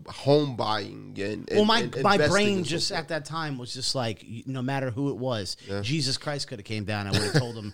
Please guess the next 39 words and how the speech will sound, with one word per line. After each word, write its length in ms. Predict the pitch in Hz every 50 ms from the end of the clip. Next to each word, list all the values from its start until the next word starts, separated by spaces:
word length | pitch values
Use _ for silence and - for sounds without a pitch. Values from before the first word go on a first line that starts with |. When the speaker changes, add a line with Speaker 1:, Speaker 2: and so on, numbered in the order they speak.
| - - -
Speaker 1:
<laughs> 140 | - - -
Speaker 2:
"You 100 | 117 107
fucking 340 | - 156 123 - 123 120
don't 200 | 117 123 120 120
know 140 | 113 110 107
shit." 320 | 104 - - 156 113 90 - - 147 127 - - - 135 -
That's 220 | - 156 175 160
the 80 | - 170
problem. 400 | - - 170 185 175 151 123 117
I 60 | 143
guess 260 | 143 185 208 196 -
if 160 | 214 185 117 143
you're 240 | 175 165 156 147 - - -
one 100 | - 151
of 60 | 165
those 80 | 170 165
people 260 | - 170 165 - 170
who 60 | 151
Speaker 1:
Yeah, 80 | 151 143
Speaker 2:
are 20 |
Speaker 1:
yeah, 60 | - 147
Speaker 2:
willing 180 | 160 160 160
Speaker 1:
yeah, 60 | 151
Speaker 2:
to 60 | 143 131
Speaker 1:
yeah. 40 |
Speaker 2:
listen, 400 | 151 165 - - 208 220 240 240 - _ - - - - - -
then 120 | 143 151
a 60 | 147
mentor 380 | 147 147 151 113 - 151 143 135
would 120 | 131 123
be 120 | 113 120 101
good 180 | 113 113 95
Speaker 1:
You're 80 | - 170
Speaker 2:
for 80 | 131
Speaker 1:
right. 120 | 117 113 123 -
Speaker 2:
you. 80 | 156 151
Speaker 1:
You're 80 | 139
right. 140 | 120 131 - - -
Yeah. 120 | -